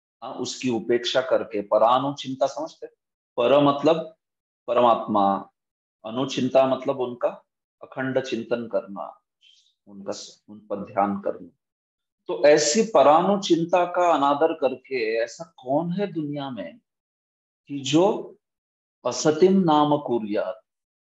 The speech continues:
जो ये सारे असत नाम जो है, असत क्षणभंगुर चीजें जो है, उसको स्वीकार करेगा? कौन है ऐसा? "पशुन ऋते", पशु छोड़ के ऐसा कौन करेगा?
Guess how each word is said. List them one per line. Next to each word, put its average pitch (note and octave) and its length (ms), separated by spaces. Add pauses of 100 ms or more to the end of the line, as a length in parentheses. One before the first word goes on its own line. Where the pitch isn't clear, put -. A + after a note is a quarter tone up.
(160)
जो D#3 200
ये E3+ 180
सारे D#3 720 (720)
असत G3 360
नाम C#3 400
जो B2 220
है, G2+ 400 (1000)
असत F#3 300 (120)
क्षणभंगुर C3 800
चीजें A#2 360
जो A2 260
है, F#2+ 280 (880)
उसको C3 280
स्वीकार D#3 480
करेगा? D3 340 (840)
कौन F#3+ 240
है G2 140
ऐसा? - 340 (600)
"पशुन D3 460
ऋते", A#2 580 (380)
पशु D3+ 260
छोड़ D#3 260
के D3+ 120
ऐसा D3+ 220
कौन C3 280
करेगा? - 360